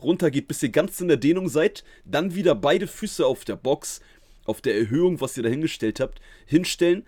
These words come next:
dann wieder ganz hoch springen und wieder langsam runtergehen. Das, was aber wichtig ist, dass ihr dann bei diesem langsam runtergehen nicht an einer Stelle kurz so, äh, drei Sekunden festhaltet.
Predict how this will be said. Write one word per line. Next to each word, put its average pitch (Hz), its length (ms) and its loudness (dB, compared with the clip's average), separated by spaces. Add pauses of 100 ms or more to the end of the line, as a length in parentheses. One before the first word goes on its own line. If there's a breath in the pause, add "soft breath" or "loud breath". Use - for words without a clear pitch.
(160 soft breath)
dann 127 240 -4
wieder 180 260 4
ganz - 320 -6
hoch 196 140 -4
springen 160 400 -4 (420)
und 120 200 -10
wieder 131 200 0
langsam 143 680 -2
runtergehen. 120 500 -2
Das, - 160 -6
was - 140 -6
aber 113 220 -4
wichtig 156 340 -4
ist, - 280 0 (280 soft breath)
dass 123 160 -4
ihr 139 60 -2
dann 139 160 0
bei 135 60 0
diesem 120 220 -6
langsam 135 320 -2
runtergehen 139 600 0 (220 soft breath)
nicht - 240 0
an 147 80 -4
einer 175 260 0
Stelle 175 440 0 (540)
kurz - 300 2
so, 151 280 4 (180 loud breath)
äh, 117 160 -2
drei 127 220 4
Sekunden 156 340 -4
festhaltet. - 720 -2